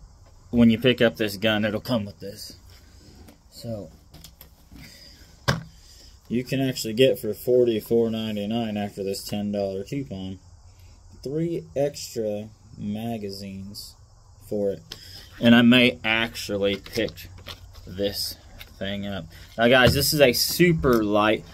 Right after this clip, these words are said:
twenty-two L R, carbine s-, style twenty-two L R, so it's got, like, a short barrel, sixteen and a half inch barrel,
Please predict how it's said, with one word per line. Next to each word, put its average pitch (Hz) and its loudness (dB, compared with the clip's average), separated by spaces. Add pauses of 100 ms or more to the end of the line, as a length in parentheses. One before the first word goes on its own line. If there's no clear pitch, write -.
(220)
twenty-two 110 -2
L 101 4
R, 101 2 (260)
carbine 160 4
s-, - -6 (380)
style 143 2 (280)
twenty-two 143 -4
L 139 2
R, 139 2
so 135 -4
it's 107 -8
got, 110 0 (340)
like, 101 -2
a 98 -6
short 113 -2
barrel, 117 0
sixteen 139 -2
and 117 0
a 117 -2
half 113 -4
inch 101 -8
barrel, 98 -2